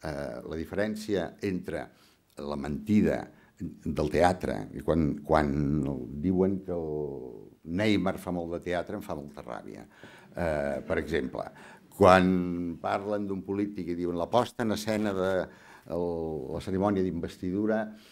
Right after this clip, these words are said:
ha comportat... Que», també em fa ràbia, eh,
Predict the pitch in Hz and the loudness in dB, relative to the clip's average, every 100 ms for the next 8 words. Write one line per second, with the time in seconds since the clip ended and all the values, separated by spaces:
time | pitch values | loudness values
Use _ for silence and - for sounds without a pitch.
0 | - - 90 95 90 92 98 101 95 107 | -20 -8 2 2 2 0 -2 0 2 4
1 | 110 107 - - - - _ _ - _ | 4 2 -6 -8 -10 -18 _ _ -20 _
2 | _ - - _ _ _ _ _ - 87 | _ -20 -20 _ _ _ _ _ -8 -2
3 | 95 - 78 73 67 60 50 - _ _ | 0 -2 -6 -6 -6 -10 -12 -20 _ _
4 | 85 80 76 71 | 0 2 2 0